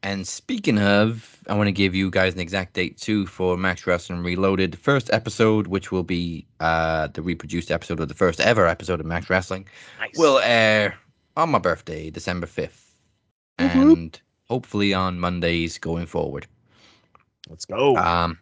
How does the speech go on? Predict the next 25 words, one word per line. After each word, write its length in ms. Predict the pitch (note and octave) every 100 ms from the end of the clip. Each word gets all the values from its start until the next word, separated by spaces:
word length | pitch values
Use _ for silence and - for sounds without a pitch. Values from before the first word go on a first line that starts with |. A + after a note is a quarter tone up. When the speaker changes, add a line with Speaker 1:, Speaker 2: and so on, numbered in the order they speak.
| -
Speaker 1:
I'm 100 | A#2
not 140 | B2
necessarily 520 | B2 A#2 G2+ A2 G#2+
gonna 240 | G#2 G2+ G2
re-edit 480 | F#2+ G2+ F#2+ G2 F2
and 140 | F2
reproduce 460 | F#2 F#2 F#2+ F2+ -
every 260 | F#2 F2+ F#2
single 280 | F#2+ F#2
Max 280 | F2+ F#2 E2+
episode 460 | F2+ - F2+ F#2 E2+
in 140 | F#2+
order. 340 | F#2 G2+ G#2 E2+
I'm, 140 | F2 -
I 140 | B1+ - _ F2+
might, 300 | F#2+ - -
I 100 | F#2+
might 160 | F#2+ -
skip 280 | - F2+
a 40 | -
couple 300 | F#2+ F2+ G2
here 180 | F#2 F#2
and 100 | F2+
there, 160 | G2
but 300 | - D#2 C2+